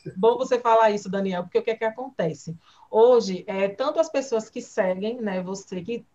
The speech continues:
optam por seguir você e acompanhar o seu trabalho, elas também querem ver o seu lado feliz, o seu lado espontâneo, é o, é o que a gente chama dentro desse processo, é, o marketing chama de lifestyle,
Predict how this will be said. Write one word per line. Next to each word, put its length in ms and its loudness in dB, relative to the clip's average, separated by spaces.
optam 400 2
por 140 -8
seguir 280 -2
você 300 -2
e 60 -6
acompanhar 380 -6
o 40 -8
seu 160 -12
trabalho, 580 -2
elas 220 2
também 260 -4
querem 280 -6
ver 280 4
o 60 -8
seu 200 -6
lado 280 0
feliz, 480 -6
o 40 -10
seu 160 -8
lado 200 -4
espontâneo, 880 -4
é 100 -4
o, 40 0
é 120 4
o 40 4
que 100 -2
a 40 0
gente 220 -4
chama 340 -2
dentro 220 -6
desse 180 -8
processo, 640 -6
é, 140 -4
o 60 -4
marketing 340 -8
chama 220 -8
de 100 -4
lifestyle, 720 -6